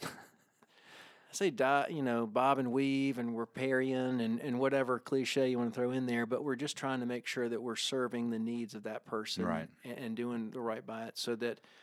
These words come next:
Speaker 1: the member in charge, his, uh, his golf course looks fantastic. The U S G A, we're meeting and exceeding their expectations. And oh, by the way, the superintendent, we're not upsetting him or
Speaker 2: Right.
Speaker 1: her,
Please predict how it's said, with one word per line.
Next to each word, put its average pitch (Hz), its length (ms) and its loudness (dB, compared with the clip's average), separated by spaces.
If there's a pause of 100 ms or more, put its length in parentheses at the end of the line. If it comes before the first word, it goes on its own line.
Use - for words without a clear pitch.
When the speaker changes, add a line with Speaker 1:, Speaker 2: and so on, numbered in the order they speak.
(320)
Speaker 1:
the 117 80 0
member 139 320 6
in 123 100 2
charge, 127 640 4 (140)
his, 123 180 -4
uh, 123 140 -2
his 131 160 -4
golf 117 260 0
course - 300 -6
looks - 160 -8
fantastic. 110 720 -6 (240)
The 120 100 -8
U 131 220 2
S 120 100 0
G 127 260 -2
A, 120 300 0 (240)
we're 110 140 -2
meeting 127 500 -2
and 117 100 0
exceeding 123 520 -4
their 113 140 -2
expectations. 113 800 -6
And 113 140 -4
oh, 117 120 0
by 117 180 0
the 117 120 -6
way, 117 180 0
the 113 140 -6
superintendent, 117 800 -4
we're 117 100 -4
not 117 240 -4
upsetting 113 540 -6
him 110 260 -4
or 110 80 -4
Speaker 2:
Right. 85 100 -2
Speaker 1:
her, 113 300 2